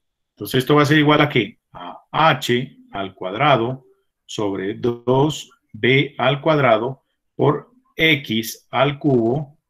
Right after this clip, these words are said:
sobre tres. Evaluado entre cero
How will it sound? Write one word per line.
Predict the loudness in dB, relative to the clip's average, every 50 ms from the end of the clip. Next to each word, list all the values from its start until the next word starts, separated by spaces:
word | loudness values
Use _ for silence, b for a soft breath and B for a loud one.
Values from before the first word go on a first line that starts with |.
| _ _ _ _ _ _ _ _ _ _ _
sobre | -12 -10 -8 -6 -4 -4 -4
tres. | -2 -2 0 0 0 0 -2 -8 -12 -14 _ _ _ _ _ _ _ _ _ _ _ _ _ _ _ _ _ _ _ _ _ _ _ _ _ _ _ _ _ _ _ _ _ _ _ _ _ _ _ 0
Evaluado | 2 2 4 4 4 2 2 4 4 2 2 2 -2 -4 -6
entre | -10 -8 -8 -10 -12 -14 -16 -14 -12
cero | -8 -6 -4 -4 -4 -6 -8 -10 -12